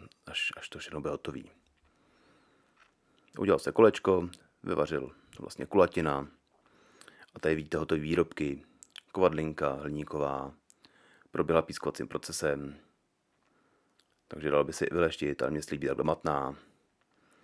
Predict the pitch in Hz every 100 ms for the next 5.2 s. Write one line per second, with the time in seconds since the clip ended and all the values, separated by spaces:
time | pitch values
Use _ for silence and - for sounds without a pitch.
0 | _ - _ _ _ _ _ _ - 71
1 | 67 57 - 65 64 - 80 - 85 80
2 | 76 80 73 71 73 76 71 73 71 87
3 | 82 - 78 69 - _ _ - 76 78
4 | 73 - 92 90 80 80 80 82 80 -
5 | 71